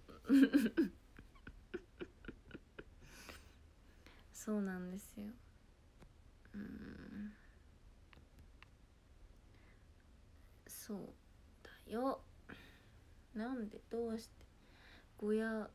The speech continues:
ゴーヤ苦手。うん。ゴーヤは、ちょっとほんとに無理。苦手。マジで。結構無理。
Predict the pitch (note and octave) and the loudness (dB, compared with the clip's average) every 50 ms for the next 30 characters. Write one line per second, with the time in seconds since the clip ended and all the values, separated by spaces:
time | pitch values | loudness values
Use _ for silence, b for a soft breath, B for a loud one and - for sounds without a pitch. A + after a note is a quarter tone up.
0 | - - - A3 G3+ G3+ G3+ G3+ G#3 A3 G#3+ A3 F#3+ G3 - - - - G3+ F#3+ | -12 -12 -6 -2 -2 0 0 0 -2 -2 -4 -4 -6 -6 -8 -10 -10 -8 -8 -6
1 | - - - - - - - - - - - - - - - G#3 F#3 F#3 F3+ F#3 | -8 -8 -12 -14 -20 -20 -20 -20 -20 -20 -20 -20 -18 -12 -8 -6 -6 -6 -6 -6
2 | G3 G3 G3+ A3 B3 - - - - - - - - A3 A#3+ C4+ C#4+ D4 D4 C#4+ | -6 -8 -8 -10 -12 -14 -20 -20 -20 -18 -10 -4 0 2 4 4 6 4 4 4
3 | C#4+ C#4 C#4+ C4+ C4 A#3 G3+ - - B B B B B B B B B B B | 4 4 4 4 4 4 2 0 -2 B B B B B B B B B B B
4 | - - - - - - - - - - - A3 G#3+ G#3+ G#3 - G3+ G3 G3 G3 | -20 -20 -20 -18 -16 -16 -16 -16 -8 -2 0 2 2 2 0 0 0 2 2 2
5 | G3+ G3 - - - - - - G3 F#3+ F#3+ F#3 F#3 - - - F3 - - - | 0 -2 -4 -8 -10 -14 -12 -8 -6 -4 -2 -4 -4 -6 -8 -10 -10 -10 -12 -16
6 | - - G3 F#3+ F#3+ - - - - - - - - - - - - - A3+ - | -10 -6 -6 -4 -4 -6 -10 -16 -16 -16 -16 -18 -18 -18 -16 -16 -14 -14 -14 -12
7 | - - F3 F3 F3 E3+ - - - - | -10 -10 -8 -8 -8 -8 -8 -10 -12 -14